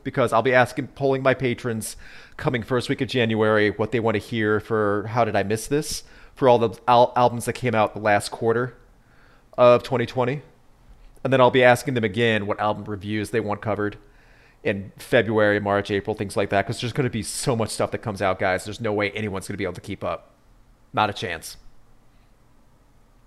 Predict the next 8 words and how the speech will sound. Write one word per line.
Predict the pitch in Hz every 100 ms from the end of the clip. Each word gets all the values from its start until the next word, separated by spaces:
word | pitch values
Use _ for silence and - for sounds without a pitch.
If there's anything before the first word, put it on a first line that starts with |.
| - 120
Not | 117 101 98
a | 101
chance. | - 92 85 - - _ - - _ _ _ _ _
And | 123 110
it's | 110
a |
good | 117 101
thing. | 107 95